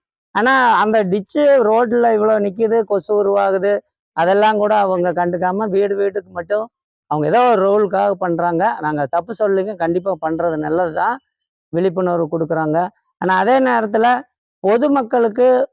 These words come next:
பயங்கரமா இடையூறு பண்ணி பல நோய்களை உருவாக்கிட்டு இருக்கிற இந்த, அஹ், டிச்சு தண்ணியெல்லாம் ஒரு ஓரசல் பண்ணி பாதாள சாக்கடையும்,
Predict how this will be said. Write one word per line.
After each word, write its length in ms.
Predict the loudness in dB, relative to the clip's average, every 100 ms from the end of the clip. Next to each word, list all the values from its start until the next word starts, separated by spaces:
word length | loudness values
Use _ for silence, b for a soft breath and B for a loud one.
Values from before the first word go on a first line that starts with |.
| _ -4
பயங்கரமா 580 | -2 0 0 0 0 0
இடையூறு 560 | 0 0 2 2 0
பண்ணி 540 | -2 -2 0 -2 -4 -8 _
பல 340 | -2 0 0
நோய்களை 440 | -2 -2 0 0 0
உருவாக்கிட்டு 400 | 0 0 -2 -4
இருக்கிற 520 | -8 -6 -2 -2 -2 -10 _ _ _
இந்த, 180 | -4 -2 0 0 -2 -6 -10 _ _ -8
அஹ், 400 | -4 -2 -2 -4
டிச்சு 160 | -2
தண்ணியெல்லாம் 500 | -2 0 0 0 0
ஒரு 200 | 0 -2
ஓரசல் 340 | -2 -2 -4 -4
பண்ணி 320 | -4 -2 -4
பாதாள 460 | -2 0 0 0 -2
சாக்கடையும், 500 | -4 -4 -4 -2 -2